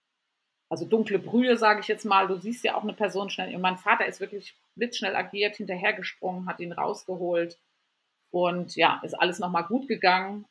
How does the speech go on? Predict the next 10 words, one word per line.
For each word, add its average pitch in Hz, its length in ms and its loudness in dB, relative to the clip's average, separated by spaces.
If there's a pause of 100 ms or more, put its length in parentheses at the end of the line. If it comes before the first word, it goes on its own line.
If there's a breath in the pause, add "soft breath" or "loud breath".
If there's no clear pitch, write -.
Ähm, 175 560 -2 (1200)
und 202 180 4
jetzt 208 160 6
kann 220 160 8
man 233 80 6
natürlich 233 480 4
anhand 202 360 4
von 202 240 -2
dieser, 208 580 6
ähm, 165 540 2